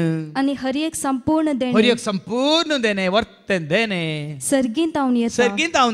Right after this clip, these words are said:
Speaker 2: ते येता.
Speaker 1: सगळ्या उजवाडाचे.
Speaker 2: सगळ्या उजवाडाचे.
Speaker 1: मूळ कारण जावन
Speaker 2: मूळ
Speaker 1: आसलेल्या
Speaker 2: कारण जावन आसच्या.
Speaker 1: बापात हांव तें देवोन
Speaker 2: देखून
Speaker 1: येता.
Speaker 2: देणी संवसारांत मेळनात. संवसारांत ही जानवाय तुमी जोडटा ते ती खंयच्या फायद्याची न्ही भाव भयणीनो.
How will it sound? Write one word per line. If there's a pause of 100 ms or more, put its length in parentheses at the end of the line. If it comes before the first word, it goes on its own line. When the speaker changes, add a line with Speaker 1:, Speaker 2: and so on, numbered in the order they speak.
Speaker 2:
ते
येता.
Speaker 1:
सगळ्या
उजवाडाचे.
Speaker 2:
सगळ्या
उजवाडाचे.
Speaker 1:
मूळ
कारण
जावन
Speaker 2:
मूळ
Speaker 1:
आसलेल्या
Speaker 2:
कारण
जावन
आसच्या.
Speaker 1:
बापात
हांव (100)
तें
देवोन
Speaker 2:
देखून
Speaker 1:
येता.
Speaker 2:
देणी
संवसारांत
मेळनात. (1600)
संवसारांत
ही
जानवाय
तुमी
जोडटा
ते
ती
खंयच्या
फायद्याची
न्ही
भाव
भयणीनो.